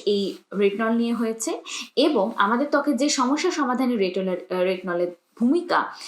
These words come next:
রিসার্চ দ্বারা প্রমাণিত, সে সমস্যাগুলো হলো ব্রণ নিয়ন্ত্রণ করা বা দূর করা, ত্বকের বলিরেখা দূর ও প্রতিরোধ করা, ত্বকের টেক্সচার স্মুথ করা,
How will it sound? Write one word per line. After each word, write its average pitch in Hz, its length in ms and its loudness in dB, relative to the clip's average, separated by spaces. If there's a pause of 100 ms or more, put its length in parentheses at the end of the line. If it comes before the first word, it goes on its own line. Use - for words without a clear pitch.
(320)
রিসার্চ 277 360 0
দ্বারা 240 180 4
প্রমাণিত, 170 500 0
সে 294 200 2
সমস্যাগুলো 240 680 0
হলো - 360 -4 (640)
ব্রণ 240 340 4
নিয়ন্ত্রণ 233 400 2
করা 175 220 2
বা 165 140 0
দূর 165 180 -4
করা, 156 300 0 (400)
ত্বকের 190 260 0
বলিরেখা 320 520 2
দূর 240 360 0
ও 247 80 2
প্রতিরোধ 170 500 -2
করা, 147 280 0 (720)
ত্বকের 240 240 2 (100)
টেক্সচার 339 420 2
স্মুথ 302 340 2
করা, 190 440 2